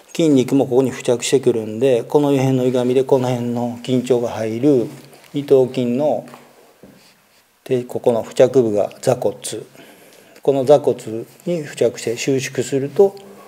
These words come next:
骨盤の位置以上から仙腸関節、脊柱、首まで。ここの一本のズレがそこまで影響することも多々あるんで、すごい大事なポイントです。まず、股をこうきっちり作って、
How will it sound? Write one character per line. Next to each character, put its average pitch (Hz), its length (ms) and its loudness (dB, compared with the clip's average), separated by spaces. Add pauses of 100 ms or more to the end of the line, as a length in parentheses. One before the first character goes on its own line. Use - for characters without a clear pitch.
(180)
骨 131 240 -2
盤 123 220 0
の 156 100 0
位 135 100 -2
置 110 260 -8
以 107 40 -8
上 104 200 -2
か 107 200 -4
ら 151 300 -2
仙 120 260 -2
腸 120 160 0
関 113 220 -4
節、 117 420 -10
脊 113 300 -6
柱、 98 240 -10 (420)
首 117 220 -6
ま 101 140 -8
で。 - 120 -12 (1040)
こ 156 140 0
こ 185 160 8
の 156 140 6
一 147 80 4
本 165 340 0
の 160 120 2
ズ 175 120 8
レ 151 160 10
が 170 320 6 (280)
そ - 160 -4
こ 180 120 -2
ま 147 100 0
で 123 80 -2
影 135 180 2
響 139 140 0
す 135 140 -4
る 123 80 -2
こ 143 120 2
と 113 80 -2
も 101 140 -8
多 190 140 4
々 110 180 0
あ - 20 -10
る 113 120 -8
ん 107 200 -16
で、 120 380 -10
す - 140 -4
ご 156 100 4
い 131 40 2
大 127 200 8
事 110 80 -2
な 101 100 -6
ポ 110 160 -4
イ 101 40 -6
ン 98 40 -10
ト 98 120 -8
で 98 180 -14
す。 - 260 -14 (840)
ま 185 100 0
ず、 - 160 -6 (580)
股 160 340 4
を 113 80 -2
こ 127 120 -2
う 117 60 -4
き - 140 -12
っ - 20 -14
ち - 200 -4
り 131 80 -6
作 - 280 -8
っ - 20 -10
て、 - 280 -8